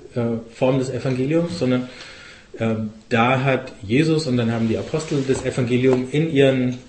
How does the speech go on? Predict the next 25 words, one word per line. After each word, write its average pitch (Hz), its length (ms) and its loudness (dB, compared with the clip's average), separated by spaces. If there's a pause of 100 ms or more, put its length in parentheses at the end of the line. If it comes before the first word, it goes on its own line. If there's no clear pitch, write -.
(160)
Kontext 131 500 -2
rein 117 320 0
gesprochen 117 640 -4
und 110 280 -4 (260)
entfaltet. 95 760 -6 (800)
Aber 120 520 2 (1120)
du 135 160 -2
kannst 151 240 0
es - 80 -2
nicht 165 180 4
reduzieren, 160 800 4
das 110 200 -4
wäre 113 140 2
eben 107 160 0
schon 117 180 -2
wieder 127 140 2
eine 123 140 4
Reduktion, 120 600 2
auf 117 160 0
drei 120 200 4
oder 131 120 4
vier 127 180 4
oder 120 80 4
fünf 131 280 -2
Prinzipien, 139 760 2